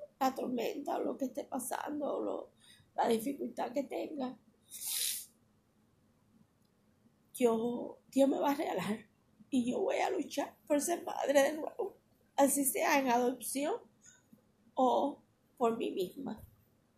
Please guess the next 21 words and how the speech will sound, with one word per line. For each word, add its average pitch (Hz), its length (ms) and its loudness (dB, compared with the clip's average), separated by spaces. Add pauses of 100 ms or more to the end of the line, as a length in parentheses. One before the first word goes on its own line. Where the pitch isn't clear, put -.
(600)
porque - 760 -4 (720)
yo 277 100 0
soy - 140 -2 (200)
muy 370 140 4
buena 262 420 0
madre, - 320 -8 (680)
muy 320 140 -4
buena - 280 -4
madre. - 420 -10 (1120)
Eh, 208 420 0
que 247 120 4
esté 233 220 0
enferma, - 880 -6 (600)
que - 160 -8
tenga 220 320 -6
mis 269 220 -2
dificultades, 262 1300 -4
sí - 280 -4
las 247 260 -2
tengo. - 260 -6 (760)
Pero - 380 4